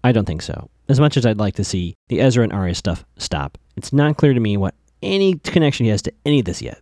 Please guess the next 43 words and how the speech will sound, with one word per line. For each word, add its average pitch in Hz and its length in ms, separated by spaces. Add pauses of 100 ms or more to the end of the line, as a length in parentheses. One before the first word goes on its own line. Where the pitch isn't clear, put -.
(140)
I 110 40
can't 147 140
explain 143 280
Emily's 131 280
time 131 200
traveling 139 440
yet. 143 220 (180)
That 123 140
one 196 120
I'm 156 100
just 127 140
gonna 120 160
let 98 140
play 71 180
out. 60 280
I 117 100
don't 131 100
have 98 280
no 107 140
idea 82 260
what's 78 160
going 71 240
on 67 80
with - 80
that. 98 180 (200)
That 147 120
was 143 140
the 131 120
other 120 200
part 107 240
of 95 80
my 90 120
theory. 76 480 (260)
I 156 220
think 73 460 (240)
the - 80
person 143 340
that 123 120
went 127 160
into 120 680 (200)
Garrett's 135 380
mother's 127 400
room 60 320